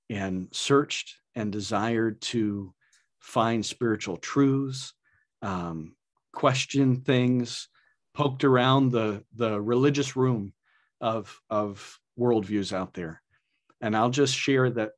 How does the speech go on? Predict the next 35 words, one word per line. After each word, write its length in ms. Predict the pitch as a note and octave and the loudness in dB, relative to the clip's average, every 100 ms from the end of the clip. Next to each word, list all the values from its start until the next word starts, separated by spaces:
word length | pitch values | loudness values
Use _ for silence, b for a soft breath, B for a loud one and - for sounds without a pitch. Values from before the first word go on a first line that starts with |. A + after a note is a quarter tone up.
| _ | _
to 100 | - | -4
me, 520 | A#2+ C#3 D#3 A2 G#2 _ _ _ _ _ | 2 4 4 2 -4 _ _ _ _ _
for 220 | _ - B2+ | _ -2 2
me, 340 | C#3 B2 F2 | 2 2 -4
I 80 | G#2 | -8
can 160 | B2 | -6
only 220 | A#2+ B2+ A#2 | -4 -2 -4
speak 300 | - B2+ B2+ | -4 -6 -4
for 120 | A#2 | -4
myself. 640 | G#2+ G#2+ A2 F2 - _ _ _ _ _ _ _ | -4 -4 -8 -8 -12 _ _ _ _ _ _ _
The 80 | A#2 | -4
Church 340 | A2+ C#3+ C3+ C3+ | 0 2 2 0
of 60 | |
Jesus 400 | B2+ C3 B2+ B2 | 2 0 0 -4
Christ 440 | - B2 A#2+ A2+ A#2 | -2 -2 0 -2 -6
is 160 | G#2 | -6
a 80 | G#2+ _ | -8 _
pearl 420 | - C#3 C3+ B2 | 0 4 6 4
of 140 | G#2+ - | 2 0
great 320 | A#2+ B2+ - | 0 0 -2
price. 540 | - A#2 G2+ - - _ _ _ _ _ | -2 -2 -2 -10 -12 _ _ _ _ _
And 80 | G#2+ | -2
I 60 | C#3 | 2
don't 160 | C#3+ | 4
mean 220 | D3+ D#3 | 6 6
that 160 | C3+ B2 | 6 4
about 240 | A2+ A2+ | 2 0
the 40 | G#2+ | -2
book. 300 | A#2+ A2 A2+ | -4 -4 -4
I 80 | A2+ | 0
mean 220 | B2+ A#2+ | 2 2
it 100 | G2+ | 0
about 260 | F#2+ F#2+ | -4 -4
the 60 | F2 | -6
parable 540 | - G#2 E2+ - C2+ | -10 -6 -6 -10 -20